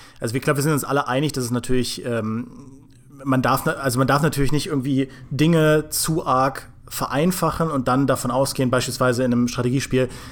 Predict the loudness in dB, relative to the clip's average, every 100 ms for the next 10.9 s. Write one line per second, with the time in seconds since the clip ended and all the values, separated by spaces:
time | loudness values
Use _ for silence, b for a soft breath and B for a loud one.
0 | B -4 -2 -2 -2 0 0 -2 -6 B
1 | B -10 0 2 2 2 2 0 0 2
2 | 2 4 4 4 0 -2 -2 -2 -4 0
3 | 0 0 -2 0 0 2 0 0 0 0
4 | 0 2 2 0 -2 -2 -2 0 2 2
5 | 0 0 0 -2 -6 B B B B -6
6 | 0 0 2 2 2 -2 -4 -4 -4 -4
7 | -6 -4 0 0 2 0 -2 -4 -6 -4
8 | -4 -4 -6 -2 0 2 2 0 0 0
9 | -2 -4 -6 -4 -4 -2 -4 -2 -2 -2
10 | -6 -6 -4 -2 -2 -2 0 -2